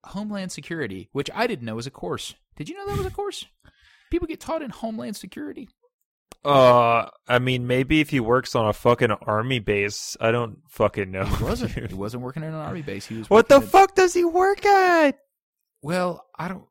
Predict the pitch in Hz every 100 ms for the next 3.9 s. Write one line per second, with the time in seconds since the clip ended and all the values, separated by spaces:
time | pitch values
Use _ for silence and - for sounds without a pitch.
0 | _ - 185 202 180 - 139 151 139 131
1 | 165 247 277 247 - - _ _ _ _
2 | _ - 143 170 165 170 202 190 196 -
3 | 233 220 196 - 165 131 98 92 -